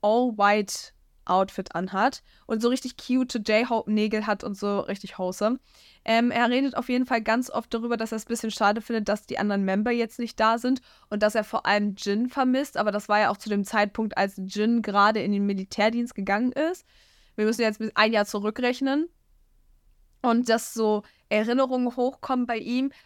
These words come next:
weil sie ja, ich weiß gar nicht, wann B T S da performt haben. War das zwanzig neunzehn, zwanzig achtzehn?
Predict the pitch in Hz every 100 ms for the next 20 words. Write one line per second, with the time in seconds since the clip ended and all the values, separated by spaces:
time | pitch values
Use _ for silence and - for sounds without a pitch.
0 | - 220 220 240 214 220 214 214 240 196
1 | 220 269 453 320 247 202 196 196 196 190
2 | - 202 - - _ _ - 196 190 196
3 | 202 190 196 208 240 - 185 185 175 196
4 | - 208 208 214 180 170 202 254 339 -
5 | 196 190 180 - 170 - - 311